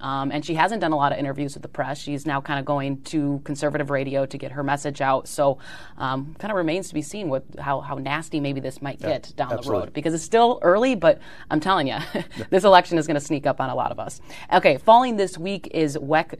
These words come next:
Speaker 1: Republican Commissioner Bob Spindell over a memo and email that he sent to supporters that essentially said, uh, you know, I, I guess I should summarize this because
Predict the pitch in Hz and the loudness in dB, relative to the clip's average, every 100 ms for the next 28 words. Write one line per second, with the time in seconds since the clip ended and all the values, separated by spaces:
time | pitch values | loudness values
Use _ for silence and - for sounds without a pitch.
0 | - 143 151 196 190 185 170 165 160 156 | -8 -4 2 4 4 0 -4 -2 -4 -2
1 | 160 123 147 175 165 - 156 147 147 147 | -4 4 4 4 0 -4 0 4 6 4
2 | - - - 226 240 247 185 175 185 180 | 2 -12 2 2 4 4 4 2 4 4
3 | 160 147 190 196 180 165 156 147 - 175 | 4 2 -2 0 2 2 0 0 0 -2
4 | 165 - 220 220 208 165 - 175 165 170 | -2 -4 -4 -2 -4 -4 4 6 6 2
5 | 156 - - - 196 - - 247 262 208 | 0 -12 -8 0 0 0 2 2 2 -2
6 | 220 170 - 196 180 175 165 175 - 147 | -2 -2 2 6 8 8 4 0 6 6
7 | 147 143 143 - - 170 156 151 143 120 | 6 4 0 -14 -10 0 6 8 6 2
8 | 50 - - - - - 196 - 220 208 | -4 -14 -18 -18 -10 0 2 6 6 6
9 | 185 165 139 151 135 131 123 - 104 - | 4 2 2 2 2 0 -4 -8 -10 -8
10 | 160 165 | -6 -4